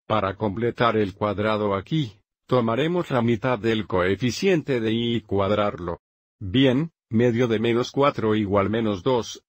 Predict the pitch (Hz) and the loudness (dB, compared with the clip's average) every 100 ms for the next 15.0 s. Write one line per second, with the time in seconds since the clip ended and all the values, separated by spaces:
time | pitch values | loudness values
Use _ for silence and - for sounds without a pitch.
0 | _ - 113 113 104 85 127 - 113 110 | _ -2 0 2 0 0 -2 2 0 2
1 | 131 131 139 101 113 110 151 175 - 139 | 2 2 0 2 2 2 -2 -4 0 0
2 | 143 - 85 _ _ _ _ 107 - 120 | 0 -2 -10 _ _ _ _ -2 0 0
3 | 120 110 110 113 110 117 104 95 107 123 | 0 -2 0 -2 -4 -2 -2 0 0 2
4 | 127 120 135 135 127 101 110 110 127 123 | 0 -2 -2 0 -2 0 0 2 0 0
5 | - 156 113 117 123 95 90 90 151 151 | 0 2 4 2 2 -2 -2 -2 -2 -2
6 | 127 120 131 110 107 170 - 113 101 117 | 0 -2 -2 -2 -2 -2 0 0 2 2
7 | 143 131 131 104 104 104 107 104 110 104 | 2 2 0 -2 -2 0 0 -2 -4 -2
8 | 156 127 - - 123 110 - 104 - 120 | 0 0 -2 -2 2 2 2 -2 -2 -2
9 | 156 - 143 202 _ 147 139 139 160 160 | -2 -2 -6 -6 _ -2 0 -2 -2 -2
10 | 131 123 131 123 117 110 117 107 95 185 | 0 0 0 0 -2 0 -2 -2 -2 -4
11 | 214 160 117 120 135 110 101 101 107 113 | -2 0 2 0 0 0 0 0 0 0
12 | 107 110 107 107 143 117 - _ _ - | 0 0 2 2 2 0 -6 _ _ -2
13 | 104 139 139 120 104 127 120 117 165 139 | 0 0 0 -2 -2 0 -2 -2 -2 0
14 | - 160 113 104 - 143 127 120 151 110 | 2 2 2 -2 0 -2 0 -2 -2 -4